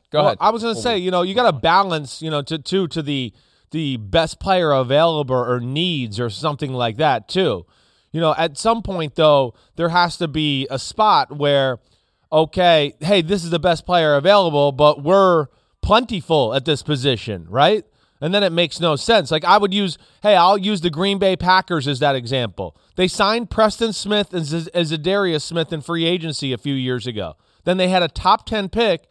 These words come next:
Speaker 2: and they drafted Rashawn Gary, who plays the same position the other two guys do.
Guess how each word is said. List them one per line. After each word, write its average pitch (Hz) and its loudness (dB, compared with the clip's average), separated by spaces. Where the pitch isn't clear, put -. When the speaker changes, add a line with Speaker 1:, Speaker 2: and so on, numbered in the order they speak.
Speaker 2:
and 175 -2
they 180 2
drafted 185 0
Rashawn 180 0
Gary, 180 0
who 214 2
plays 220 0
the 214 0
same 220 -2
position 214 0
the 220 2
other 220 2
two 226 -4
guys 156 4
do. 127 -2